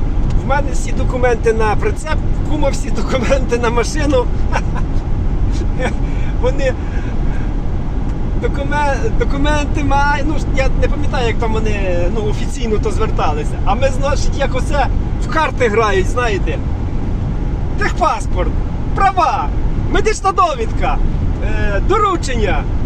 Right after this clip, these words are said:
техогляд, страховка. Ой, ще за страховку забув. А один, е, а я до нього:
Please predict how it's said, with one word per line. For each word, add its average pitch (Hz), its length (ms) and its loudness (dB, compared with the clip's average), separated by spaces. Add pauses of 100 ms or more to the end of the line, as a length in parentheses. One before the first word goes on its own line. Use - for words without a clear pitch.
(480)
техогляд, 311 680 2 (440)
страховка. 330 840 2 (100)
Ой, - 120 2
ще - 140 0
за - 120 -2
страховку - 480 0
забув. 190 360 -2 (1040)
А 226 100 2
один, 262 260 2 (440)
е, 269 680 2 (540)
а 240 120 0
я 277 140 -2
до 277 100 -6
нього: 262 240 2